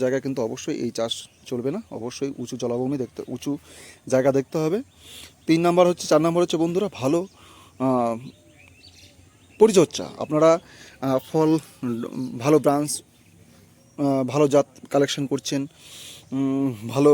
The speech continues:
আহ, জমি নির্বাচন করছেন, কিন্তু অনেকের একটা ভ্রান্ত ধারণা যে ড্রাগন ফল চাষ করলেই একবার লাগিয়ে দিলে কোনো রকম ট্রিটমেন্ট ছাড়া ফল পাওয়া যায়, সেটা কিন্তু ভ্রান্ত ধারণা। হ্যাঁ, আপনি ফল পাবেন। এক বিঘা জমি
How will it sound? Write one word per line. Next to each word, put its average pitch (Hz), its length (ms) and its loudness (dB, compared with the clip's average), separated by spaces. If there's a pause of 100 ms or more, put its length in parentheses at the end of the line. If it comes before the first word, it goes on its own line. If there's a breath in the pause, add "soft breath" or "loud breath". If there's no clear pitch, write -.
আহ, - 640 -6
জমি 143 200 4
নির্বাচন 147 460 4
করছেন, 131 220 -6 (100)
কিন্তু 156 220 -6 (440 loud breath)
অনেকের 151 280 2
একটা 156 200 -4
ভ্রান্ত 139 240 -2 (140)
ধারণা 135 260 0 (480 loud breath)
যে 127 100 2 (440 soft breath)
ড্রাগন 135 360 2
ফল 190 140 2 (100)
চাষ 131 140 0 (100)
করলেই 170 340 2
একবার 131 280 -2
লাগিয়ে 151 280 -4
দিলে 165 120 0 (100)
কোনো 147 160 -2
রকম 165 240 -4
ট্রিটমেন্ট 185 360 -6
ছাড়া 170 220 -2
ফল 127 200 -2
পাওয়া 123 220 -2
যায়, 165 160 -6
সেটা 135 200 -6
কিন্তু 143 220 -10
ভ্রান্ত 127 220 -6 (120)
ধারণা। 104 220 -8 (260 loud breath)
হ্যাঁ, 220 160 4
আপনি 202 100 0 (100)
ফল 196 200 6
পাবেন। 117 220 2 (440 loud breath)
এক 131 120 -2
বিঘা 151 200 4
জমি 165 160 0